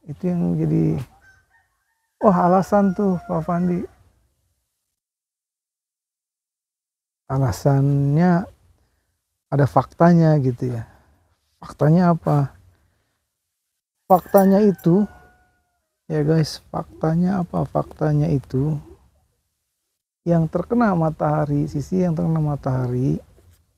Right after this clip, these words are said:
dia lebih bagus pertumbuhannya ya. Polinasinya lebih cepat.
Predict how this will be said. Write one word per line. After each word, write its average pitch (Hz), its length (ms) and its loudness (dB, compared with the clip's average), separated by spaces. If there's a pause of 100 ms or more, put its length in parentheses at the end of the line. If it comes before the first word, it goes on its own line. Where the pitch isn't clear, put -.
(1000)
dia 160 320 2
lebih 147 400 0 (680)
bagus 143 420 0
pertumbuhannya 131 760 -2 (120)
ya. 117 60 -10 (840)
Polinasinya 143 720 0
lebih 131 320 -2
cepat. 139 400 -6